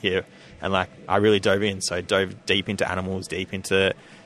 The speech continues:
checked out that Helix record. And anytime I hear that record now, it's still like, "What planet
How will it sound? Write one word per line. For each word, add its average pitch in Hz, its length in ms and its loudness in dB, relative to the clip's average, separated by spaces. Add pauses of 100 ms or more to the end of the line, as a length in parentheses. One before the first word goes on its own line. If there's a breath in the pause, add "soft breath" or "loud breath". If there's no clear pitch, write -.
(200 loud breath)
checked 104 220 0
out 95 100 4
that - 120 -4
Helix 101 280 0
record. 92 340 2
And 90 140 -2
anytime 104 280 0
I 92 60 -2
hear 98 100 -2
that 90 100 0
record 92 240 -2
now, 92 180 0
it's - 140 -8
still 101 220 0
like, 92 240 0
"What - 400 -4
planet 90 340 -4